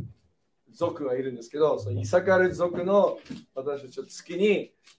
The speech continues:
今います。その、それ、そのイサカル族の一番鍵となるものは、神様からの声を聞くことです。ね。もう一回。神様からの声を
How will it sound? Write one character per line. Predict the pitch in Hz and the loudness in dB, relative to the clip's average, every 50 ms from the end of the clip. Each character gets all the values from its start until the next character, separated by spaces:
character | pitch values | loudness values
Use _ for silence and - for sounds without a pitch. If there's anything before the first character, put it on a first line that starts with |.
| _ - | _ -12
今 | 135 135 135 123 117 - 117 | -10 -6 -4 -2 -2 -4 -4
い | 156 156 | -4 0
ま | 156 - - | 0 0 0
す。 | - - - _ | -2 -8 -18 _
そ | - - 165 | -4 -2 4
の、 | 170 175 175 165 160 147 143 | 8 10 10 10 8 2 -2
そ | - - 160 | -6 -4 0
れ、 | 165 165 170 170 - - | 0 0 0 -2 -8 -18
そ | - - 147 139 131 | -12 -8 -8 -8 -8
の | 127 127 - _ _ _ _ _ _ - | -8 -12 -18 _ _ _ _ _ _ -10
イ | - 160 | -8 -2
サ | - 214 220 | 2 2 2
カ | 214 220 226 226 | 4 6 6 8
ル | 220 214 | 6 6
族 | - 185 214 208 208 196 185 | 6 4 2 2 2 0 2
の | 196 220 226 202 165 - - - - - - _ _ _ _ | 6 6 8 6 6 4 0 -6 -10 -12 -14 _ _ _ _
一 | - 135 131 - - 220 | -20 -20 -16 -10 -6 0
番 | 214 247 247 240 226 202 - _ | 2 4 6 6 4 2 -2 _
鍵 | - - 214 226 233 226 196 - | -12 -6 -4 -4 -2 -4 -4 -6
と | 160 147 | -6 -4
な | 147 143 | -2 -2
る | 139 135 | -2 -2
も | 127 123 120 | -4 -4 -6
の | 117 120 | -4 0
は、 | 139 170 180 160 139 - - _ _ _ _ _ | 2 2 2 2 0 -2 -8 _ _ _ _ _
神 | _ - - 214 247 254 240 | _ -4 -4 -2 -2 -2 -6
様 | 226 - 202 196 196 190 185 180 | -4 2 2 4 4 4 2 2
か | 185 175 175 | 4 4 6
ら | 175 175 175 | 6 6 6
の | 175 175 202 226 226 214 - - - _ _ _ _ _ _ _ | 4 2 0 0 0 -2 -4 -6 -16 _ _ _ _ _ _ _
声 | _ - - - 208 254 247 233 220 214 202 202 | _ -18 -6 0 4 6 6 6 6 2 -2 0
を | 226 247 254 262 - - - _ _ _ _ _ _ _ _ | 2 2 2 2 0 -6 -20 _ _ _ _ _ _ _ _
聞 | |
く | - 269 | -20 -18
こ | 254 240 | -16 -16
と | - | -18
で | _ _ _ _ | _ _ _ _
す。 | _ _ _ _ _ _ - | _ _ _ _ _ _ -16
ね。 | 143 165 180 196 - _ - | -16 -14 -14 -16 -20 _ -12
も | 139 147 | -12 -10
う | |
一 | 143 | -6
回。 | 151 131 - - _ _ _ _ | -6 -6 -6 -8 _ _ _ _
神 | _ - - 214 240 240 240 - | _ 0 2 2 4 4 2 2
様 | - 220 208 208 196 185 180 | 4 4 6 6 6 6 4
か | - 170 170 165 | 4 4 4 4
ら | 165 151 147 | 4 2 2
の | 151 175 208 214 196 - - - _ _ _ _ _ _ _ _ | 2 4 4 4 4 2 -2 -6 _ _ _ _ _ _ _ _
声 | _ - - - 185 214 240 240 240 226 220 214 208 | _ -20 -12 0 6 8 10 10 10 8 6 0 0
を | 214 226 247 254 262 - - | 2 4 6 6 4 4 -2